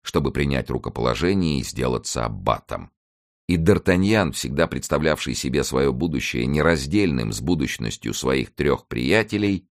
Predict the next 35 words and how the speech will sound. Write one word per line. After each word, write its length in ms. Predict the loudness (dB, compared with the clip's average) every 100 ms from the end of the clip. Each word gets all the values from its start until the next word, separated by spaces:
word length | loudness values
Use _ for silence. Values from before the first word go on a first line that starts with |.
| _ _ _
оказался 560 | -4 0 2 2 2
одинок 480 | 0 0 0 -2 -2
и 60 | -8
слаб. 480 | -6 -6 -6 -8 -20 _ _ _ 4
Он 220 | 6 8
не 160 | 8 6
имел 240 | 4 4
решимости 760 | 4 2 0 0 -2 -4 -6 -4
следовать 640 | 0 2 2 2 -2 -2
дальше 400 | -2 -2 -4 -6
путём, 560 | -6 -4 2 4 4 0
на 100 | -2
котором, 600 | -4 0 2 4 2 0
по 140 | 0
собственному 800 | 0 0 0 -4 -6 -4 -2 -4
ощущению, 920 | -4 -6 -4 -2 0 2 2 2 0 -4 _ _ _
он 140 | 4 6
мог 240 | 6 4
достичь 640 | 2 2 0 -2 -2 -2 -4
чего-либо 560 | -2 0 2 2 0
только 420 | 0 2 2 0
при 140 | -2 0
условии, 480 | 0 2 2 2 0
чтобы 280 | 0 -2
каждый 500 | -2 0 0 0 -2
из 100 | -2
его 240 | -2 0 0
друзей 600 | 0 -2 4 4 4 -2 _ _ -8
уступал 640 | -8 -4 -4 2 4 6
ему, 240 | 4 2 2
если 260 | 0 0
можно 300 | -2 -2 -4
так 160 | -6 -2
выразиться, 540 | 0 0 -4 -6 -4
немного 640 | -2 0 2 0 2 0